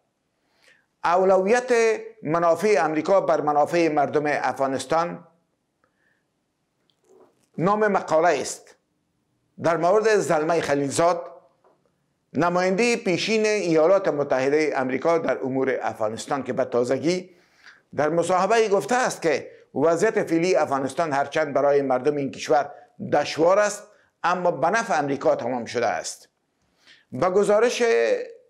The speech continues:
تلویزیون کردستان، آقای خلیلزاد می‌گوید که دلیل این که وضعیت فعلی افغانستان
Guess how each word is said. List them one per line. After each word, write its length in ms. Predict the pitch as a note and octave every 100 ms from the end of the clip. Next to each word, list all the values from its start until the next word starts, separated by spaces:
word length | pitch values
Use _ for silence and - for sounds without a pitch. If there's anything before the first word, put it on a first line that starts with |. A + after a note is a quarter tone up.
| _ _ _ _ _ _ _ _ _ _ _ -
تلویزیون 640 | F3 F3 E3 B2 G#3+ G#3+ G3+ F#3+ F3 -
کردستان، 720 | - E3 C#3 C#3+ - C#3+ F#2 - _ _ _ _ _ _ _ _ _ _ _ _ _ _ _ _ _ _ _ _ _ _ -
آقای 420 | D#3+ F#3 B3 A#3+
خلیلزاد 800 | A3+ F#3+ F3+ D3+ G3+ F#3+ - -
می‌گوید 600 | - E3+ G#3+ G3 F#3+ F3+
که 140 | F3+ F3
دلیل 380 | D3 E3 F#3+ F#3
این 280 | F3+ F3+
که 360 | F3 C3+ - - _ _ _ _
وضعیت 540 | B2 D#3 F3 G#3+ A#3 G3
فعلی 360 | E3+ E3 F#3+
افغانستان 720 | D#3+ C3+ C#3 C#3 - D#3+ B2+